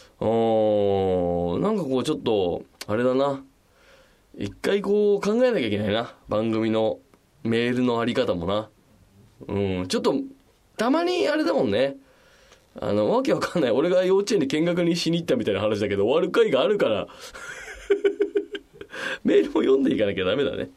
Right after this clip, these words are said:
うん。ちょっと皆さんから、昔はね、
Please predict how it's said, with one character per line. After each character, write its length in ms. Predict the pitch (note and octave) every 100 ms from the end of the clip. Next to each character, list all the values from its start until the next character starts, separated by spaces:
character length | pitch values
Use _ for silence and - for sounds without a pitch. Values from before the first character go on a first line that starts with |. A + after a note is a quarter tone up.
| - - - _ _ _
う 80 | G#2
ん。 460 | G2+ F#2 F2+ F#2+ B2+
ち 80 | -
ょ 40 |
っ 20 | G3+
と 100 | C3+
皆 180 | D#3+
さ 140 | G#3+ F#3
ん 60 |
か 80 | A2+
ら、 320 | G2+ F#2+ D#2+ - - - -
昔 360 | F3 G3+ C4+ D4
は 100 | D#4
ね、 480 | D4+ C4 D3 F2+